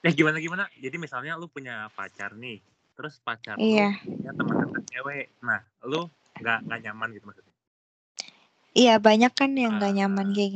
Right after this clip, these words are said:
Speaker 2: gitu.
Speaker 1: Oke,
Speaker 2: Yang
Speaker 1: oke.
Speaker 2: temen deket bangetnya kan cewek, karena pasti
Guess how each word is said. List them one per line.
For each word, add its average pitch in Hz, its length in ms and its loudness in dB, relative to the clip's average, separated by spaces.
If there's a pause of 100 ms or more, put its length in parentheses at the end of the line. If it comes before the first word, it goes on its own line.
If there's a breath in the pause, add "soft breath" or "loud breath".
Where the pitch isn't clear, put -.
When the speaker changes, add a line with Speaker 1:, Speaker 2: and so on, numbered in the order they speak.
(120)
Speaker 2:
gitu. 202 160 -4 (720)
Speaker 1:
Oke, 220 80 4
Speaker 2:
Yang 208 140 2 (100)
Speaker 1:
oke. 202 80 -4
Speaker 2:
temen 202 280 0 (120)
deket - 320 -2
bangetnya 202 400 -2
kan 233 180 0
cewek, 202 460 -2
karena 202 300 0 (100)
pasti 262 480 0